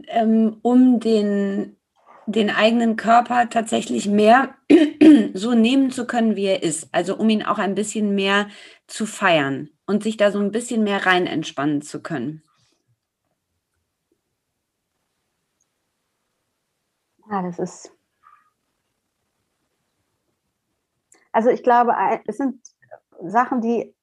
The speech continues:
Speaker 2: gegensätzlich klingen. Einerseits, und das ist komischerweise genau das, was ich im Schreibworkshop auch gesagt habe. Einerseits, finde ich,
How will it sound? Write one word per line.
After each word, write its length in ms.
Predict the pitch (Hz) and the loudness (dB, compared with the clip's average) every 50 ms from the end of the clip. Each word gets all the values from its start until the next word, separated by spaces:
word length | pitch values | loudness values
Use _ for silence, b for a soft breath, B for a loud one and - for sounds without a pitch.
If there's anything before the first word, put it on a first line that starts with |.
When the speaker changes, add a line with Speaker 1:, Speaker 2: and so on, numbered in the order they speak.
| _ _ | _ _
Speaker 2:
gegensätzlich 800 | - 170 - 226 269 294 277 220 208 190 202 - - 185 185 185 | -8 -2 0 2 2 2 2 0 0 -2 -2 -4 -6 -8 -8 -6
klingen. 280 | - - 196 185 180 175 | -4 0 2 2 2 2
Einerseits, 760 | - - 196 226 254 269 247 226 233 226 226 226 - - - - | 2 2 2 4 4 4 4 4 2 2 2 0 -4 -12 -16 -14
und 100 | - - | -10 -8
das 160 | 185 185 - | -8 -8 -8
ist 220 | 226 - - - | -10 -12 -14 -6
komischerweise 580 | - - 247 233 226 233 226 208 202 202 196 202 | -2 0 0 0 0 0 2 2 2 2 2 0
genau 240 | 214 208 208 208 202 | 0 0 2 2 0
das, 160 | 208 208 208 | 0 -4 -6
was 140 | 208 202 196 | -6 -8 -8
ich 100 | 196 - | -8 -8
im 140 | - 196 | -8 -8
Schreibworkshop 720 | 190 - - 170 165 170 - 185 180 180 175 - 196 180 | -6 -2 0 0 0 2 0 0 -2 -2 -2 -4 -6 -2
auch 200 | - 170 175 175 | -2 -2 -2 -2
gesagt 480 | - 190 170 170 170 160 160 - - _ | -4 -8 -4 -2 0 0 -2 -2 -6 _
habe. 220 | - 185 - - B B B B B B B B - | -4 -4 -4 -4 B B B B B B B B 0
Einerseits, 640 | - 208 240 262 285 269 233 247 247 233 240 - _ | 2 2 4 4 4 4 4 2 2 0 0 -4 _
finde 260 | - 233 220 220 220 | -4 -2 -2 -2 -2
ich, 200 | 220 220 - _ | -4 -4 -8 _